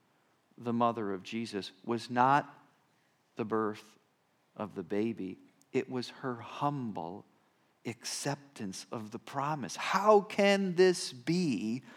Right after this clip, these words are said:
since I am a virgin? How can this be since I've lived such a horrible life?" Mar-, Rob might say, or I might say. But the answer is, it's not about you, Mary.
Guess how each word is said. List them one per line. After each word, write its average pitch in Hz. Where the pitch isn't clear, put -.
since 135
I 131
am 127
a 120
virgin? 120
How 175
can 190
this 160
be 131
since 139
I've 131
lived 139
such -
a 123
horrible 120
life?" 110
Mar-, 98
Rob 98
might 90
say, 85
or -
I 110
might 90
say. -
But -
the 135
answer 160
is, 82
it's -
not 127
about 113
you, 90
Mary. 80